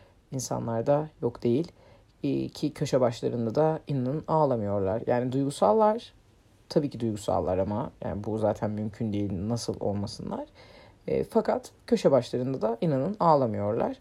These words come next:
Yengeç burcu benim gördüğüm en trip atan burç. En, yani benim şahsi olarak gördüğüm bütün yengeç burçları, hiçbirini tenzih etmiyorum. Gerçekten inanılmaz trip atıyorlar.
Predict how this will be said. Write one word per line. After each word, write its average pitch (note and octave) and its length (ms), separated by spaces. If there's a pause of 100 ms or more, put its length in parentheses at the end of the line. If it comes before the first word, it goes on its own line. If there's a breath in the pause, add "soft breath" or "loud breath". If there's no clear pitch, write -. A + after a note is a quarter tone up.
(460 loud breath)
Yengeç G3+ 400
burcu A#3 220
benim G#3+ 220
gördüğüm A3+ 320 (100)
en B3 220
trip D#3 280
atan C#3 360
burç. B2+ 360 (420)
En, E3 340 (100)
yani C3 260
benim G#3+ 400
şahsi - 480
olarak C3+ 360
gördüğüm E3 600
bütün A#3+ 640
yengeç C#3+ 500
burçları, A#2+ 500 (380 loud breath)
hiçbirini C#3+ 560
tenzih C3+ 360
etmiyorum. A3 560 (340 soft breath)
Gerçekten B2 680
inanılmaz A2 500
trip - 280
atıyorlar. - 600